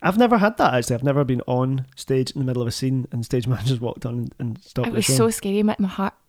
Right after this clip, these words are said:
Speaker 2: I, I got the nervous giggles. And then when we had to walk back on into the position we ended in, that was horrible.
Speaker 1: Did you walk on and, like, work in light and then go?
Speaker 2: We, we literally had to walk on and then get into <laughs> position and start again. It was awful. I hated it.
Speaker 1: But what's weird is
Speaker 2: I was
Speaker 1: two
Speaker 2: in that
Speaker 1: minutes
Speaker 2: wee
Speaker 1: later,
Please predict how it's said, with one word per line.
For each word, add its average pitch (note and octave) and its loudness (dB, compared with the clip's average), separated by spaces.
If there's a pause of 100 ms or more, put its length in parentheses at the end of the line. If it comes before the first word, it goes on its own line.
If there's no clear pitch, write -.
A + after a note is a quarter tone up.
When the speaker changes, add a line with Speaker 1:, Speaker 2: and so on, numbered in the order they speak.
Speaker 2:
I, A3 -4 (100)
I - -10 (120)
got - -4
the G#3+ 2
nervous F#3 -2
giggles. B3 -8 (320)
And G3+ 4
then G#3+ 4
when A3+ 2
we A#3 2
had G#3 -4
to G#3 -6
walk G3 -4
back F#3+ -4
on G3+ 0
into G3+ 0
the G3 -6
position G3 -4
we F#3+ -4
ended F#3+ 0
in, A3 0 (260)
that - -10
was - -10
horrible. E3+ -6
Speaker 1:
Did E3 2
you F3+ 8
walk D#3+ 6
on F3 6
and, D#3+ 4
like, B2+ 0
work C3+ 2
in C3+ 2
light C3+ 2
and B2 -2
then B2 0
go? B2 0 (100)
Speaker 2:
We, A3+ -4
we A3+ -2
literally G#3+ 2
had A3 0
to A3 -2
walk G3 -4
on F#3 0
and F3+ 2
then F#3+ 0
get G3 -2
into F#3+ -4
<laughs> - -2
position B3 2
and C#4 4
start A#3+ 2
again. C4 0
It - -8
was A#3 -4
awful. C4+ 2
I C4+ 0
hated B3 -2
it. G3+ -6 (200)
Speaker 1:
But G#2+ 4
what's F3+ 2
weird G#3 4
is C#3+ 2
Speaker 2:
I - -6
was A#3 0
Speaker 1:
two F#3+ 6
Speaker 2:
in D3+ 8
that - 8
Speaker 1:
minutes B3 4
Speaker 2:
wee A#3 10
Speaker 1:
later, G3+ 6